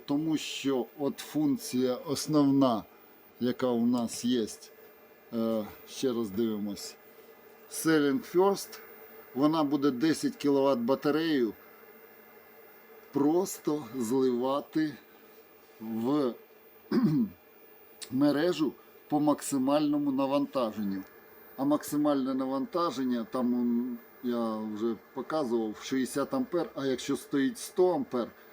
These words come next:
то це <clears throat> сто ампер на п'ятдесят вольт, це п'ять кіловат, за два кіловата просто висадить її в ноль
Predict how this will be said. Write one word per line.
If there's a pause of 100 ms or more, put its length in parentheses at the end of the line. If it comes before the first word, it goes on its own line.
(320)
то (880)
це (400)
<clears throat>
сто
ампер
на
п'ятдесят (100)
вольт, (180)
це (140)
п'ять
кіловат,
за
два
кіловата (680)
просто (200)
висадить
її
в
ноль